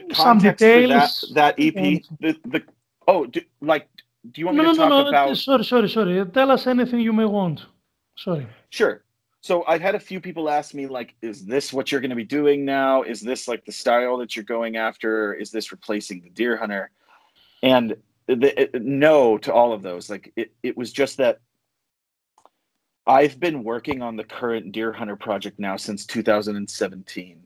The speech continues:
Speaker 2: And it's been going through a lot of different, I guess, eras, if, if I can put it that way, like, because this project is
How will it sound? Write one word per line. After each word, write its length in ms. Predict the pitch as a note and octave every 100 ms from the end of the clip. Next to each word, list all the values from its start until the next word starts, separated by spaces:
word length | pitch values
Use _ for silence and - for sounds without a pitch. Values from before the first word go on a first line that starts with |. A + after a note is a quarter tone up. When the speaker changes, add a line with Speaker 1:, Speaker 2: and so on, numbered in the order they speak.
| _ _ - _ _
Speaker 2:
And 360 | A2 A2 G2+ G2
it's 220 | A#2 A#2 -
been 280 | B2 A#2
going 380 | G2+ A#2+ A#2+ A#2
through 560 | - A#2 A#2 A2 G#2+ G#2 _ _ A#2+
a 80 |
lot 360 | A#2 A2+ A#2 D3+
of 140 | A#2+ - _ _ -
different, 580 | C3 B2+ A#2+ A2+ G#2 - - _ _ _ _ _ _ _ _ _ _ _ _ _ _ _ _
I 120 | A#2+
guess, 400 | A2+ A#2 - - _ _ _ -
eras, 760 | A2 C#3+ E3+ G3 F#3 - - _ -
if, 200 | C3+ - _ -
if 360 | F2+ A2+ A#2+
I 100 | B2+
can 320 | B2 C3 A#2+ - _ _ _ _ _ _
put 180 | - C#3
it 140 | D3 C#3
that 200 | B2+ -
way, 240 | A#2+ A#2
like, 340 | A2+ G#2+ - _ _ _ _ _ -
because 580 | C#3+ - C#3+ C#3+ A#2 -
this 300 | D3 B2+ -
project 720 | - - A#2 A#2 A#2+ A2+ _ -
is 280 | A#2 G#2+